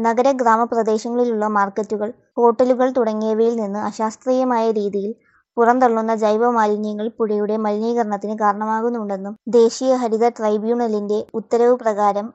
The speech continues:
ഭാരതപ്പുഴയുടെ മലിനീകരണം സംബന്ധിച്ച് വിശദമായ പഠനം നടത്തി റിപ്പോർട്ട് സമർപ്പിക്കുന്നതിനായി അഞ്ചംഗ വിദഗ്ധ സമിതി രൂപീകരിച്ചതായും മുഖ്യമന്ത്രി പറഞ്ഞിരുന്നു.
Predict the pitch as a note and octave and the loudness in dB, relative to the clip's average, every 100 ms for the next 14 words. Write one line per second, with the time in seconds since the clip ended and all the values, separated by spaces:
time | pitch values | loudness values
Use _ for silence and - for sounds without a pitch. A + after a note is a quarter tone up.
0 | - G#3+ G#3+ A#3 B3 A3+ G#3+ G#3+ G#3+ G#3 | -4 0 0 0 0 0 0 -2 -2 -4
1 | A3 A3+ A#3 A#3+ A#3+ G#3 G3+ G3+ A3 G#3+ | -4 -4 -4 -6 -6 -6 -8 -8 -8 -8
2 | G#3+ G#3+ A#3+ G#3+ G#3+ G#3 G3+ A3 A#3 G3 | -6 -4 -4 -4 -4 -6 -4 -6 -6 -8
3 | - G3+ - _ G#3+ G#3+ - A#3 A#3+ A#3 | -10 -16 -18 _ -6 -4 0 0 0 -2
4 | G#3+ G#3+ A#3 A#3 A#3+ A#3+ G#3+ G3 G#3+ A3 | -2 -2 -2 -2 -2 0 -2 -4 -6 -6
5 | A3+ A3+ A#3+ B3 A3+ G#3+ B3 B3 A3 G#3+ | -2 0 2 2 2 0 -2 -2 -4 -2
6 | A3+ G#3+ G#3 A3 A3+ A3+ A#3+ G#3 G3+ G#3+ | 0 2 0 0 0 0 0 0 0 -4
7 | G3+ A#3+ A#3 G#3 G3+ G#3 G3+ G3+ G3+ G3+ | -6 -4 -4 -4 -4 -2 -4 -4 -8 -8
8 | G#3 | -10